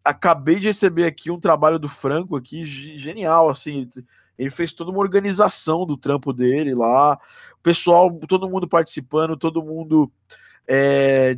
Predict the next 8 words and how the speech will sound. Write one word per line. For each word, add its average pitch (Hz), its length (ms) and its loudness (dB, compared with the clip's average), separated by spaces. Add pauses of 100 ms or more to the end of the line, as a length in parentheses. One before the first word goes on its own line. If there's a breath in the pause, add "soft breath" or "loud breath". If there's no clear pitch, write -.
compartilhando 147 840 0
suas 139 260 -4
experiências, 135 680 -6
tá 147 140 -2
muito 165 480 -10
legal 156 300 2
esse 143 120 -6
desafio. 139 560 -2